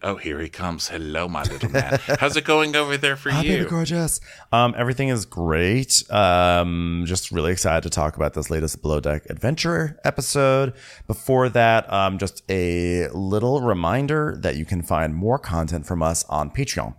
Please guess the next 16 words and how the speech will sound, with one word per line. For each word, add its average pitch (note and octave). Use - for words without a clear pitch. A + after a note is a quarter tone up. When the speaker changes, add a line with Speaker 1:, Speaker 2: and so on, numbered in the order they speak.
Speaker 2:
If -
you -
go F#2+
to D#2+
patreon G2
dot G2+
com D#2
slash C2+
watch E2
what D#2
crappens, A2+
you G#2+
can A#2+
get -
the A#2+
full E2+